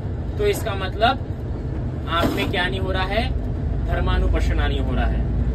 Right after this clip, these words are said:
आप स्वयं को देख नहीं रहे, आप धर्म को धारण नहीं कर रहे। स्वयं को देखने वाला व्यक्ति ही धर्म को धारण कर सकता है, किसी और को देखने वाला नहीं। जो किसी और के गुण देखता है पर अपने को नहीं देखता, तो धर्म धारण नहीं कर सकता।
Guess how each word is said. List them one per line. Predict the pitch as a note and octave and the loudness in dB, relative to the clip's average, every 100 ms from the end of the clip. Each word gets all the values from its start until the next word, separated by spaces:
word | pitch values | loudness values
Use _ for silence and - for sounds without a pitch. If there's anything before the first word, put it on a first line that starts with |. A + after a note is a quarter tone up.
| - | 2
आप | F3+ | 2
स्वयं | - F#3+ F3 - | 2 2 2 2
को | G3 | 2
देख | E3+ D#3+ | 4 4
नहीं | - - | 4 2
रहे, | - | 2
आप | D#3+ E3+ | 2 2
धर्म | F3 F3 - | 2 2 2
को | F3+ | 2
धारण | - - | 2 2
नहीं | - - | 2 2
कर | - | 2
रहे। | - - - - - - - - | 2 4 4 4 4 4 4 2
स्वयं | - - A#3 C#4 C#4+ | 4 6 6 4 4
को | |
देखने | D4 A#3 A#3+ - C4+ | 2 4 4 4 4
वाला | A3+ A#3+ C4 | 4 4 4
व्यक्ति | G#3+ - - | 4 4 4
ही | D4 | 4
धर्म | D4 C#4+ - | 4 4 4
को | A#3+ | 4
धारण | G3 G3 F#3 | 4 4 4
कर | E3 | 2
सकता | - - - | 2 2 2
है, | - - - - - - | 2 0 0 0 0 0
किसी | A#3+ C#4 | 0 0
और | - G#3+ C4 | 2 4 4
को | C#4+ | 2
देखने | A#3+ A#3+ A#3 | 2 2 2
वाला | A#3 G#3+ | 2 2
नहीं। | D#3+ - - - - - - | 0 -2 -2 -2 -2 -2 0
जो | C4 | 0
किसी | D4 C#4 D4 | 0 0 0
और | - A#3+ | 2 2
के | C#4 D4+ | 2 0
गुण | C#4+ D#4 | 2 2
देखता | B3 - F#3+ | 2 2 0
है | F3 - - - - - - - - - - - - - - - | 0 -2 -2 -4 -4 -4 -4 -4 -4 -4 -4 -4 -4 -4 -2 0
पर | A#3 | 2
अपने | G#3 - C#4+ | 2 0 0
को | D4 | 2
नहीं | C#4 C4 | 2 4
देखता, | G#3+ - - - - - - - | 4 2 -2 -2 -2 -2 -4 -2
तो | - | -2
धर्म | - - - | -2 -2 -2
धारण | C3+ C3 | -2 -2
नहीं | - | -2
कर | - - | -2 -2
सकता। | - | -2